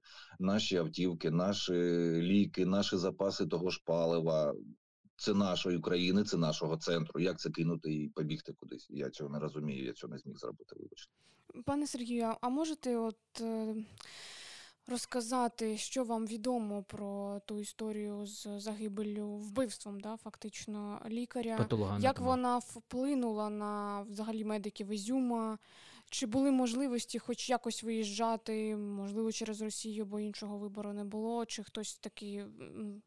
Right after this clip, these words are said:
Speaker 2: е, зважився на це?
Speaker 1: Любе, е, вбивство будь-яке, це морально тяжко.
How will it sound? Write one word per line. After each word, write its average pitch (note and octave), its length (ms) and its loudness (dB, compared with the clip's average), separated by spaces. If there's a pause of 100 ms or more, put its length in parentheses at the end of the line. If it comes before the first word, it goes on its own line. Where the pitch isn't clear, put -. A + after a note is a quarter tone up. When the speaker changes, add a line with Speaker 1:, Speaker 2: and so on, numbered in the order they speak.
Speaker 2:
е, A#3 140 -8
зважився A3+ 600 -2
на A3+ 140 -4
це? A3+ 300 -2 (960)
Speaker 1:
Любе, G#2 320 2
е, G2 600 2 (320)
вбивство F#2 920 2 (260)
будь-яке, D2+ 800 0 (440)
це G2+ 960 4 (1040)
морально F2 540 2
тяжко. - 460 -2